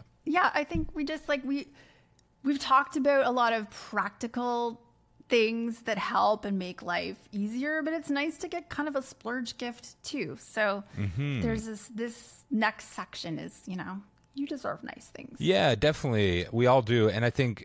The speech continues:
Speaker 2: if, you know, in our last episode, we talked about going out and doing things and being social and looking good. And this is part of that.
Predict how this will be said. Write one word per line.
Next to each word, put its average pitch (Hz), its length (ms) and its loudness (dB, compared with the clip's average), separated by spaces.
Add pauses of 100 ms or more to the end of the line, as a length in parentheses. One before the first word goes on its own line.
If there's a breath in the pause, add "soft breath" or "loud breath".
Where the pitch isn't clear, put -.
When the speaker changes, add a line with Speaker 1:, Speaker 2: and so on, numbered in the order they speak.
Speaker 2:
if, 117 460 2
you 123 120 4
know, 95 180 4 (240)
in 127 120 4
our 127 100 6
last 123 260 4
episode, 135 280 4
we 120 100 4
talked 113 240 4
about 113 160 2
going 104 280 4
out 127 260 4 (100)
and 107 240 2
doing 113 220 4
things 170 420 0
and 104 460 0
being 104 180 0
social 156 540 2
and 107 200 -2
looking 104 280 0
good. 123 480 4
And 113 240 0
this 117 160 0
is - 80 -4
part 139 260 2
of 123 80 2
that. 87 380 2